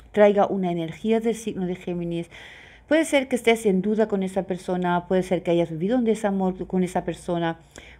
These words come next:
puede ser que algo con esa persona, pues, no te hace sentir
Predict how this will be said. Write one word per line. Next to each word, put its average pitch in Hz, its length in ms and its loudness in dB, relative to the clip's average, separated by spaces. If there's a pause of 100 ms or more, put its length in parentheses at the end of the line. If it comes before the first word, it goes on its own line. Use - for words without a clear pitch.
puede 302 140 4
ser 285 260 -4
que 240 100 -2
algo 240 480 2
con 214 280 -2
esa 240 280 -2
persona, 208 540 -2
pues, 196 240 -2
no 208 160 0
te 208 140 2
hace 196 220 0
sentir 202 540 0